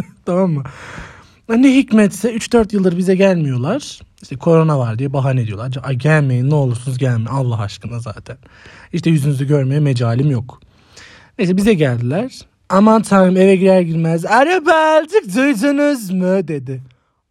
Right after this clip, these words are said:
Aha. <laughs> Tabii ki de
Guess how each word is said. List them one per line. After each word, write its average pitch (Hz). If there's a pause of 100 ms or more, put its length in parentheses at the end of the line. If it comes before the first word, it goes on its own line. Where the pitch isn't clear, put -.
(600)
Aha. 269 (2000)
<laughs> -
Tabii 196
ki 151
de 139